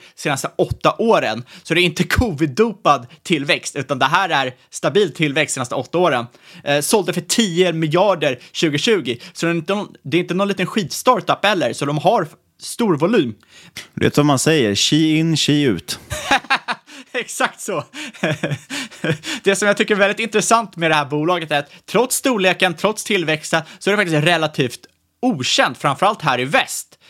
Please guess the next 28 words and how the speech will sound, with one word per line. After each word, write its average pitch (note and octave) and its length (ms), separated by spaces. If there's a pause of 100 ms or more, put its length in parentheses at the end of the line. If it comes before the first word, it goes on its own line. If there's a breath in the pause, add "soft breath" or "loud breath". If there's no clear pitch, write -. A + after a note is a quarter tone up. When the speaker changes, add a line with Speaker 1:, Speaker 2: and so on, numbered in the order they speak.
(260 soft breath)
Speaker 1:
Eh, C#3+ 240
men F3+ 160
man G#3 140
har G#3 140
ju F3 120
trots A3+ 220
det F3+ 100
plockat E3+ 280
in F3+ 160
lite G3+ 400
riskkapital D3 720
från F3 240
bland D#3 160
annat D#3 100
Sequoia G3 640 (220 loud breath)
och D3+ 340
Tiger D3 300
Global. C#3 520 (1000)
Och E3 100
för G#3+ 80
att G#3 100
visa F#3 280
hur A3 220
populärt F#3+ 560
den E3 100
här C#3+ 200
appen - 320
är, F#3+ 280